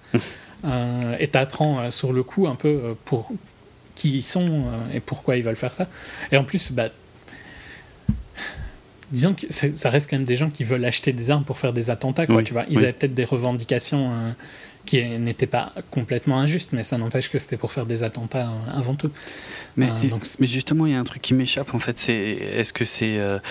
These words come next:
Speaker 1: parce que j'arrive pas à savoir si c'est un truc, par exemple, à la, euh, shoot 'em up, euh, complètement
Speaker 2: Ben, c'est un peu
Speaker 1: délirant.
Speaker 2: ça, le problème.
Speaker 1: Ouais.
Speaker 2: Je pense que c'est, c'est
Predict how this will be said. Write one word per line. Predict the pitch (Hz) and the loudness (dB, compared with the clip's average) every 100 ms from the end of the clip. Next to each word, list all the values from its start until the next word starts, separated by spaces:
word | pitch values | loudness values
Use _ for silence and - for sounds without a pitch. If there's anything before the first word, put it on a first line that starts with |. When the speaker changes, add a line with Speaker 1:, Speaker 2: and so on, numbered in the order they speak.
| - | -4
Speaker 1:
parce | - | 0
que | 139 | 2
j'arrive | 131 131 - | 2 0 0
pas | 175 | 2
à | |
savoir | - 156 165 | 2 2 0
si | - | 0
c'est | 123 127 | 2 2
un | 123 | 2
truc, | 123 151 139 - | 0 -2 -2 0
par | 117 | 0
exemple, | 117 131 127 | 2 0 0
à | 110 | 0
la, | 110 107 | 0 0
euh, | 98 101 | 0 0
shoot | - 120 127 | 0 2 2
'em | 151 | 2
up, | 175 - - - - - - | 0 -2 -6 -8 -10 -6 0
euh, | 104 | 0
complètement | 107 127 123 127 156 | 2 0 2 4 6
Speaker 2:
Ben, | 135 | 6
c'est | 120 123 | 6 4
un | |
peu | 131 | 6
Speaker 1:
délirant. | 127 147 | 2 4
Speaker 2:
ça, | 165 | 2
le | 151 | 2
problème. | 147 143 143 117 - - - - - | 0 0 0 -4 -12 -18 -18 -10 0
Speaker 1:
Ouais. | 120 143 156 - - - - - | 0 0 -4 -10 -8 -8 -10 -6
Speaker 2:
Je | - | 2
pense | 226 - | 2 4
que | |
c'est, | 196 180 | 2 2
c'est | 156 - 196 - 165 160 151 | 0 -2 0 2 4 2 0